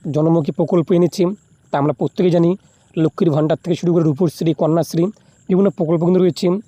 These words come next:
কোষাগারে টানাটানি সত্ত্বেও কখনো এসব প্রকল্পের অর্থ যোগানে খামতি হতে দেননি কিন্তু রাজ্য সরকার। এবার মহিলাদের জন্য আরও এক নজরবিহীন সিদ্ধান্ত নিল রাজ্য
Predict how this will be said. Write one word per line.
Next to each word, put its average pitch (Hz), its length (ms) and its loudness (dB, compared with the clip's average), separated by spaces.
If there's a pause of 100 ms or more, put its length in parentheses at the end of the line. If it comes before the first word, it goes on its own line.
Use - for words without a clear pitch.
(380)
কোষাগারে 180 500 0
টানাটানি 160 380 0
সত্ত্বেও 165 320 -2 (520)
কখনো 185 320 0
এসব 170 240 -4
প্রকল্পের 175 440 0
অর্থ 131 140 -6 (140)
যোগানে 160 240 2 (460)
খামতি 160 360 0
হতে 180 200 2
দেননি 160 320 2
কিন্তু 175 260 2 (380)
রাজ্য 139 180 -2 (100)
সরকার। 131 300 -4 (520)
এবার 160 300 2
মহিলাদের 165 380 2
জন্য 180 140 4 (240)
আরও 160 120 2 (120)
এক 160 60 -4 (440)
নজরবিহীন 165 600 2
সিদ্ধান্ত 170 420 0
নিল 156 120 2 (480)
রাজ্য 139 240 0